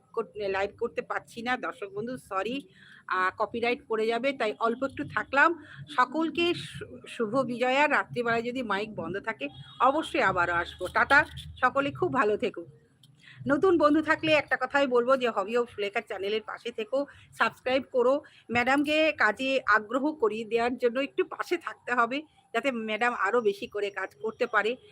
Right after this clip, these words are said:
সাবস্ক্রাইবার একদমই প্রায় তিন বছর হয়ে গেল, খুবই কম, খুবই কম। তোমরা যদি আমার পাশে থাকো নিশ্চয়ই আমার সাবস্ক্রাইবার বাড়বে। অবশ্যই আমার পাশে থাকলে আমিও চলে যাব তোমার বাড়িতে, তোমার রাস্তা। তুমি যদি এসে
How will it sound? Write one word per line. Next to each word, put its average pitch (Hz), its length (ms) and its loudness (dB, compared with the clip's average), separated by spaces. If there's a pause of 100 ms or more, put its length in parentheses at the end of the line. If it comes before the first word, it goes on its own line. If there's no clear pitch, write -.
(200)
সাবস্ক্রাইবার 311 600 4 (120)
একদমই 294 540 2
প্রায় 233 440 4
তিন 277 240 0
বছর 330 280 -2
হয়ে 240 220 4
গেল, 240 240 0
খুবই 311 560 0
কম, 320 340 6
খুবই 233 280 -6
কম। 269 280 0 (320)
তোমরা 269 240 4
যদি 285 200 0
আমার 254 220 0
পাশে 220 260 -4
থাকো 240 300 -8
নিশ্চয়ই 208 500 -6
আমার 180 220 -10
সাবস্ক্রাইবার 170 580 -8
বাড়বে। 147 340 -8 (340)
অবশ্যই 269 520 -4
আমার 196 200 -4
পাশে 196 300 -8
থাকলে - 380 -10 (140)
আমিও 302 320 4
চলে 202 260 -2
যাব 175 260 -4 (440)
তোমার 339 280 8 (220)
বাড়িতে, 170 380 -2 (100)
তোমার 302 280 4
রাস্তা। 190 280 -8 (400)
তুমি 320 220 4
যদি 311 380 0 (320)
এসে 254 340 0